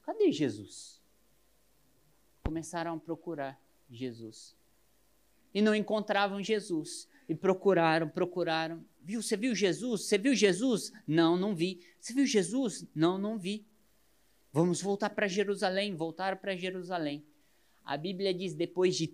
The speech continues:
três dias, três dias encontraram Jesus. Agora imagina você que é pai, você que é mãe,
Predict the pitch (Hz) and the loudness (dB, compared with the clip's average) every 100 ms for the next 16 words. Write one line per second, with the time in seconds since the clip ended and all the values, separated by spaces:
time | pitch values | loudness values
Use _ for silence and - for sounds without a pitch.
0 | - _ - 208 233 247 247 233 196 - | -10 _ 4 8 8 8 6 4 0 -6
1 | 127 120 - 180 180 135 104 87 - - | -8 -8 -2 0 4 6 4 4 -2 -4
2 | - - - - _ _ _ _ _ _ | -2 -4 -6 -14 _ _ _ _ _ _
3 | _ _ _ - 247 294 294 240 160 131 | _ _ _ 2 4 6 4 4 0 -4
4 | 147 180 151 123 98 - - - _ - | 0 2 6 6 4 -4 -8 -10 _ 0
5 | 160 147 131 123 120 110 107 107 95 95 | 0 2 -2 -2 -2 -2 -6 -8 -8 -12
6 | 98 - - _ _ _ _ _ _ _ | -14 -16 -16 _ _ _ _ _ _ _
7 | 151 160 196 196 196 175 196 196 180 190 | -4 0 0 0 -2 -2 -2 -4 -4 -6
8 | 185 190 180 175 160 - 160 170 160 165 | -4 -6 -4 -6 -4 -2 0 0 -4 -6
9 | 170 165 175 170 147 147 147 | -6 -4 -4 0 0 2 -2